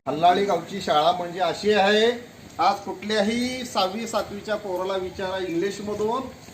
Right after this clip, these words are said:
त्याच्याबरोबर दहावीचा पोरगा बोलू शकणार नाही. कारण सर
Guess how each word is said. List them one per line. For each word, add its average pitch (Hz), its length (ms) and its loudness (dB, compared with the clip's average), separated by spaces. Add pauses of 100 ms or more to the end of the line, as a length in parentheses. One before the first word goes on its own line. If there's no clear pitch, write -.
(560)
त्याच्याबरोबर 196 680 -4
दहावीचा 214 440 2
पोरगा 226 320 2
बोलू 214 240 2
शकणार 208 360 -2
नाही. 196 260 -2 (520)
कारण 185 260 0 (4000)
सर 175 200 2